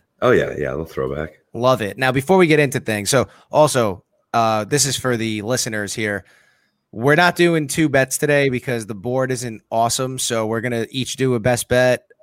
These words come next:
Speaker 2: daily dinger, and we got a little parlay for you as well as a nerfy. But it's, it's a trappy board today, so you're
Speaker 1: It
Speaker 2: gonna have
Speaker 1: might,
Speaker 2: to be
Speaker 1: it
Speaker 2: careful
Speaker 1: might be
Speaker 2: out there.
Speaker 1: the, it's probably the sketchiest board we've seen so
Speaker 2: It,
Speaker 1: far this
Speaker 2: it,
Speaker 1: year.
Speaker 2: it really is. So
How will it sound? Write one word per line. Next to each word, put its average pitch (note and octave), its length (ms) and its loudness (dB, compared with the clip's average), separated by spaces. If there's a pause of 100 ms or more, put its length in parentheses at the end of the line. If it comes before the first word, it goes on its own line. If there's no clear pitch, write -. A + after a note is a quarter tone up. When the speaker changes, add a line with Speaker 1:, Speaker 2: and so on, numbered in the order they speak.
Speaker 2:
daily A#2+ 320 2
dinger, A#2+ 400 0
and A2 120 -4
we A#2 80 -4
got A2+ 140 2
a A2+ 40 -2
little A2 200 -4
parlay A2+ 400 2
for - 100 -10
you A2 300 -2
as G2+ 160 -4
well G#2 140 -2
as G2 100 -4
a G#2 40 -6
nerfy. A#2+ 460 0 (360)
But A2+ 320 2 (600)
it's, - 380 2
it's - 180 -4
a C3 40 -2
trappy C3+ 440 4
board A#2+ 300 4
today, G2+ 240 -2
so - 120 -6
you're G#2 200 0
Speaker 1:
It G2 40 2
Speaker 2:
gonna G2+ 80 2
have G#2+ 60 4
Speaker 1:
might, G#2+ 80 2
Speaker 2:
to A#2 60 -8
be - 60 -14
Speaker 1:
it - 40 -20
Speaker 2:
careful G#2 340 0
Speaker 1:
might - 20 -4
be A#2+ 60 2
Speaker 2:
out A2+ 60 2
there. E2+ 280 4
Speaker 1:
the, C2 140 -8 (240)
it's - 120 -8
probably A#2+ 240 4
the E2 80 0
sketchiest - 580 -4
board D2 240 -2
we've C2+ 160 -6
seen B1+ 380 -12
so C#2 180 -8
Speaker 2:
It, B2+ 80 0
Speaker 1:
far B2+ 240 -4
this - 140 -10
Speaker 2:
it, B2 80 -4
Speaker 1:
year. B2+ 100 2
Speaker 2:
it - 20 -4
really C3 420 4
is. G2 220 0
So A2 380 0